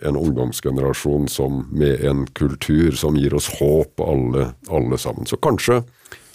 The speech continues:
kanskje, kjære lytter, er det sant at kultur spiser struktur til frokost. På avslutningen, eh, av samtalen vår så sender vi en hilsen til, eh,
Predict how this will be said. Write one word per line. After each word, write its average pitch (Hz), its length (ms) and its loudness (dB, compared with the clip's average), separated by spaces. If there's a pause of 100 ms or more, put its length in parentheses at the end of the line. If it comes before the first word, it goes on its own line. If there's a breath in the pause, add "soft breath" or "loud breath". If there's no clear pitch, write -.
(140 loud breath)
kanskje, 82 300 -2
kjære 82 240 4
lytter, 82 300 0
er 82 120 2
det 78 100 0
sant 80 480 -2
at - 400 -4 (440 soft breath)
kultur 73 680 2 (100)
spiser 67 840 -2 (140)
struktur 67 760 -4
til 69 340 0 (180)
frokost. - 760 -8 (1400 loud breath)
På 95 160 4
avslutningen, 92 960 0
eh, 92 240 2
av 85 160 0
samtalen 73 540 0
vår 90 180 2
så 90 160 -2
sender 76 240 0
vi 78 60 -2
en 78 100 0
hilsen 78 460 0
til, 80 340 0
eh, 82 400 2